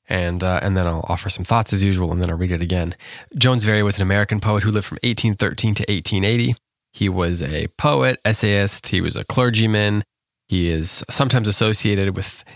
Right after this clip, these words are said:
transcendentalism, and, uh, he was also known as a scholar of Shakespeare. And so,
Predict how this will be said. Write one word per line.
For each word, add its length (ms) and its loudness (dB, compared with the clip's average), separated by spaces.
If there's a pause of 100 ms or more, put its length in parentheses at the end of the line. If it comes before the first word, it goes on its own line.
transcendentalism, 1000 0 (640)
and, 360 2
uh, 140 2
he 180 0
was 120 4
also 200 0
known 160 2
as 120 0
a 40 -2
scholar 380 -2
of 100 -2
Shakespeare. 640 2 (140)
And 120 -4
so, 360 0